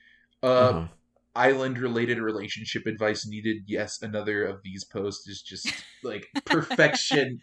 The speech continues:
Speaker 1: Like, yes. <laughs> Like
Speaker 3: Yep. Yep. No, she, she, Teenie got this perfectly when she wrote it.
Speaker 1: Yeah.
Speaker 3: Like, it's so good.
Speaker 2: Yep.
Speaker 1: Me-,
Speaker 2: Yep.
Speaker 1: meanwhile, back in Camelot.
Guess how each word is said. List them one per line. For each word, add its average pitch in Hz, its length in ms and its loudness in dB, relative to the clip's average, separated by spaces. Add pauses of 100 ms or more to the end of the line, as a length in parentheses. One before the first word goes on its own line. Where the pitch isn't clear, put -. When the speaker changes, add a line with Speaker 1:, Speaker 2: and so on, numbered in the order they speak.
Speaker 1:
Like, 135 200 -4
yes. 147 600 -2
<laughs> 247 40 -10
Like 233 300 4 (1200)
Speaker 3:
Yep. 240 260 0 (380)
Yep. 233 260 0 (100)
No, 240 240 6
she, 277 420 4
she, 330 420 -2
Teenie 349 380 0
got 208 200 -2
this 196 140 -6
perfectly - 640 -8
when 214 300 -2
she 226 160 -2
wrote 196 220 -6
it. 190 160 -10 (480)
Speaker 1:
Yeah. 180 160 -6
Speaker 3:
Like, 190 200 -6
it's 233 160 0
so 240 300 -2
good. 196 320 -6 (1080)
Speaker 2:
Yep. 226 220 0
Speaker 1:
Me-, 220 320 -2 (140)
Speaker 2:
Yep. 104 120 -2
Speaker 1:
meanwhile, 175 500 4
back 151 240 2
in 123 100 -6
Camelot. 131 580 4